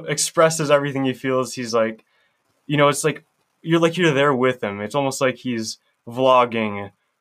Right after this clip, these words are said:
while doing this camera review. You know, he's just always so happy, so, like, wholesome, everything like that.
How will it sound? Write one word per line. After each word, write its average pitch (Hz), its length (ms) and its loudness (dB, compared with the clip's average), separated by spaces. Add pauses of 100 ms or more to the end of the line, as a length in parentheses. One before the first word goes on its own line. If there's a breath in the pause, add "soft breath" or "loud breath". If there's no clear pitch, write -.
while 135 300 2
doing 127 240 -2
this 110 140 -4
camera 110 360 -6
review. 98 280 -10
You 101 140 -10
know, 107 140 -4
he's 117 380 -10 (480)
just 139 240 -4
always 160 320 2
so 165 160 4
happy, 143 360 0
so, 143 300 0
like, 127 340 0 (260)
wholesome, 139 520 0
everything 117 280 -2
like 110 160 -4
that. 104 340 -2